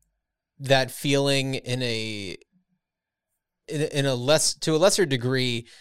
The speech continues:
uh, than The Whale, but certainly get it from a lot of the, like, docudramas that are about, you know, huge true injustices,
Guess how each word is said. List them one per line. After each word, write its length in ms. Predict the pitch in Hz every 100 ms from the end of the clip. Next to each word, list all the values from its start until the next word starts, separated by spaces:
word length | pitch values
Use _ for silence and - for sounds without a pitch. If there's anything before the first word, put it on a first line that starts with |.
| - -
uh, 240 | 120 117
than 180 | 113 117
The 80 | 117
Whale, 240 | 135 127
but 260 | 117 120 -
certainly 360 | - 185 196 190
get 200 | 147 139
it 120 | 110
from 480 | - 131 120 117 113 _ _ -
a 100 | 135
lot 240 | 127 131 139
of 80 |
the, 120 | 127 127
like, 480 | 120 113 110 - _ _ 131
docudramas 1500 | 113 120 117 135 135 131 127 135 135 139 139 135 127 - - -
that 480 | 110 123 120 117 - - -
are 320 | 123 120 120 -
about, 760 | 120 110 120 120 117 113 - - _ _ _
you 140 | - 127
know, 180 | 123 120
huge 840 | - 151 131 123 123 117 - -
true 800 | - - - 156 151 151 156 151 -
injustices, 1000 | 135 123 131 127 - 143 175 202 240